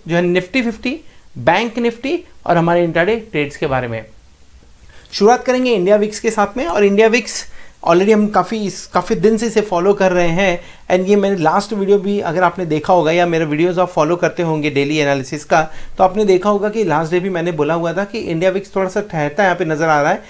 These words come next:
शायद से थोड़ी सी यहाँ पे panic situation बढ़ सकती है।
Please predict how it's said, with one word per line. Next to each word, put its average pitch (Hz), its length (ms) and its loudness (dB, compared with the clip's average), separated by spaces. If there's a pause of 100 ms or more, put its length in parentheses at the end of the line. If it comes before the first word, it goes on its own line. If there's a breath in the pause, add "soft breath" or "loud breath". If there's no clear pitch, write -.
(200 loud breath)
शायद 226 300 2
से 262 260 -4 (560)
थोड़ी 233 240 0
सी 233 160 -4
यहाँ 185 360 0
पे 240 120 2 (440 loud breath)
panic 220 240 0
situation 202 420 -4
बढ़ 160 160 2
सकती 139 320 -6
है। 110 180 -4